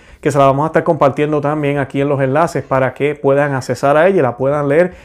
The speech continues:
y sepan cómo realmente se supone que tú y yo participemos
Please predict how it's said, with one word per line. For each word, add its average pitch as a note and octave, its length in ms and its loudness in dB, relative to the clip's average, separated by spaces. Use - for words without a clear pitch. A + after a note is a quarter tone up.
y D3 100 0
sepan F#3+ 380 4
cómo A3 560 2
realmente G#3 880 0
se C3 140 -8
supone C#3+ 480 -6
que C#3+ 100 -2
tú D#3 220 0
y D#3+ 80 -2
yo E3 200 0
participemos D3+ 920 -2